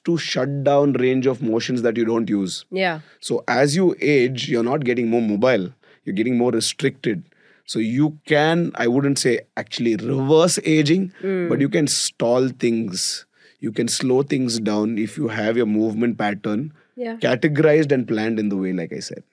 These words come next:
Speaker 2: Yeah, and then check your metabolic
Speaker 1: Yes,
Speaker 2: age.
Speaker 1: of course. I mean, I'm, I'm not going to check my metabolic
Speaker 2: <laughs>
Speaker 1: age. I, you know, uh, just to,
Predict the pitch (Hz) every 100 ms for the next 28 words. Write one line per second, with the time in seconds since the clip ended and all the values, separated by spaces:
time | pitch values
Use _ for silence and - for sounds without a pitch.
0 | _ - 175 151 170 180 185 196 170 160
1 | 165 156 147 160 151 147 143 135 - -
2 | - - - - - - 104 117 139 -
3 | 131 123 131 135 120 110 107 101 104 101
4 | 95 98 98 98 - 113 143 - - -
5 | - 165 - - - 190 208 - - -
6 | 143 160 - 175